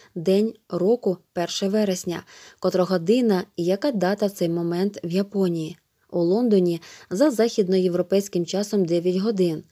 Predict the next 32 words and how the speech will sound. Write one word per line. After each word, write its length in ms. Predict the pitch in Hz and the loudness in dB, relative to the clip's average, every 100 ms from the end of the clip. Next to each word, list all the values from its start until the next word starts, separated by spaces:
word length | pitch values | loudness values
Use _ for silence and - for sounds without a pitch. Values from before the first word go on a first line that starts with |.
| - - - | -20 -16 -4
Котра 260 | 392 - | 0 0
година 580 | 196 180 160 202 214 180 - | 0 0 2 2 2 0 -4
за 180 | 160 | -6
поясним 400 | 165 170 170 170 | -2 -2 -2 -4
часом 400 | 165 175 190 190 | -2 -4 -2 -2
у 60 | 175 | -2
цей 180 | 160 170 | -2 -2
момент 480 | 170 170 180 208 - - - | -2 -2 -2 -4 -8 -18 -6
у 100 | 269 | 0
місті 420 | 202 185 - 226 | 0 -2 -4 -2
Дніпрі? 540 | 180 254 - 190 151 _ _ _ | 0 0 0 -2 -2 _ _ _
Покажіть 420 | 180 190 214 349 | -4 0 2 2
на 100 | 240 | 0
карті 380 | 208 220 220 196 | -2 -2 0 2
лінію 440 | 180 220 233 202 180 | 4 2 2 0 0
зміни 480 | 165 165 175 220 220 | -6 -2 0 0 0
дат. 300 | 170 170 165 - - - _ | -2 -4 -4 -8 -20 -20 _
Поясніть, 500 | 202 190 190 247 247 | 2 2 2 -4 0
чому 400 | 196 190 233 196 | 0 2 2 0
Магелан 580 | 185 175 170 175 226 190 - - - | -2 -4 -2 -2 0 -2 -4 -10 2
і 80 | |
його 240 | 214 233 320 | 4 4 2
супутники, 760 | - 208 233 254 220 196 180 175 | 0 -2 0 0 0 0 2 0
обігнувши 540 | 170 175 202 190 180 | 0 -2 -2 -2 -2
Землю 380 | 160 180 180 165 | 0 0 0 -2
під 200 | 170 - | -6 -6
час 220 | 180 175 | -6 -4
навколосвітнього 840 | 165 - 160 160 - 185 165 160 | -10 -6 -6 -6 -4 -4 -4 -6
плавання, 560 | - 185 233 233 220 214 - - - | -4 -4 -2 0 0 -2 -6 -20 -10
загубили 760 | 202 262 220 165 196 226 170 - | -2 0 0 0 2 4 2 -2
одну 340 | 170 151 160 185 | -8 -4 -4 0
добу. 400 | 202 165 156 | -2 -2 -8